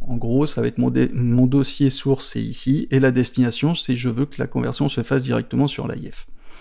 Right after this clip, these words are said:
en, dans le dossier A I F. Donc ce que je vais faire, c'est je vais aller chercher mon Automator, c'est le petit robot. Je vais faire un processus, c'est-à-dire je vais faire une action. Et qu'est-ce que je vais faire ? Ben, je vais prendre tous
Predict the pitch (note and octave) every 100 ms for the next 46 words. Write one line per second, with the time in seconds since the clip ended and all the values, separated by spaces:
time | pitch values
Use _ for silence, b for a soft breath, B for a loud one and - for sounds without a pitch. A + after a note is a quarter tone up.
0 | B B B - B2 B2+ A#2+ B2+ B2+ A#2+
1 | - C3 G#2+ - - - C3 - F#3+ F3+
2 | F#3 - - - A#2+ C3 C3 B2+ C3 -
3 | A#2+ G2+ - B2+ F3 E3+ A#2+ - B2 B2
4 | G#3+ A#3+ - - - - G#2 B2+ G3 C4
5 | - B B B B B B B B -
6 | - - - - C3+ A2 F3 F#3 D#3+ E3+
7 | - - - C#3+ - E3+ C3+ A#2+ - -
8 | - C4 - - A#2+ - A#2+ D3 C#3+ A2+
9 | G2 - A3 - - - - - - -
10 | - - B2+ A#3+ - C#3+ B2 A#2 E3+ B3
11 | D#3 A#2+ E3 F#3 F#3 E3+ B2 - - -
12 | A3+